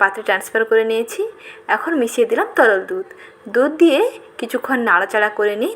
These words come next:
তারপরে দিয়ে দিচ্ছি চিনি। আর এখানে যদি হাফ কাপ সুজি নেন, তাহলে সেই ক্ষেত্রে এক কাপ চিনি দিতে হবে।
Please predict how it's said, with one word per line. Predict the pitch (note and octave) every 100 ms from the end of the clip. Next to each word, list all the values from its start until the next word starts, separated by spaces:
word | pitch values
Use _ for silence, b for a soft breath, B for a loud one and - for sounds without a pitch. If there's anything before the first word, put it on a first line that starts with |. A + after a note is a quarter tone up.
| -
তারপরে | G3 G#3+ G#3+ G3+
দিয়ে | G3
দিচ্ছি | G3+ - - A#4+ - B B -
চিনি। | C#4 G3 F#3+ - B B B B C4+
আর | C4 B3+
এখানে | B3+ D4 D#4+
যদি | D#4+ D4 G#4+ -
হাফ | D#4 -
কাপ | - -
সুজি | B3 A3 A3+
নেন, | E4 C5 F4
তাহলে | A#3+ A3 A3
সেই | G#3 G3+
ক্ষেত্রে | G#3 G3+ D#4+ G4 - B3
এক | -
কাপ | - -
চিনি | D#4 B3 G3
দিতে | - G#3
হবে। | F3 F#3+